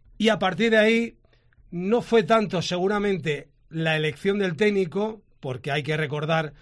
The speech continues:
la famosa decisión del once de septiembre, cuando los celos le llevan a Peter Lim por cargarse a Marcelino cuando ya la temporada había comenzado y estaba en la previa de un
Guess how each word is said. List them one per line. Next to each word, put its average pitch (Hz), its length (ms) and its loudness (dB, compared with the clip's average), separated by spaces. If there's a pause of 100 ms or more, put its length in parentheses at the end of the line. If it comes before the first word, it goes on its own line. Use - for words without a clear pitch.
(220)
la 143 180 -6
famosa 147 1120 -4
decisión 156 640 -2
del 143 140 -4
once 156 220 -2
de 147 140 -2
septiembre, 151 580 -4
cuando 139 360 -4
los 131 160 -6
celos 165 480 -6 (480)
le 147 180 -2
llevan 165 320 0
a 143 60 -6
Peter 160 320 -4
Lim 165 240 -2
por 131 280 -10
cargarse 139 520 -4
a 139 40 -6
Marcelino 147 460 -4
cuando 127 220 -8
ya 139 100 -4
la 143 120 -4
temporada 147 380 -4
había 135 440 -4
comenzado 147 600 -2
y 123 120 -10
estaba 185 360 -6
en 151 120 -4
la 139 160 -8
previa 175 420 -4
de 180 180 -4
un 175 360 -4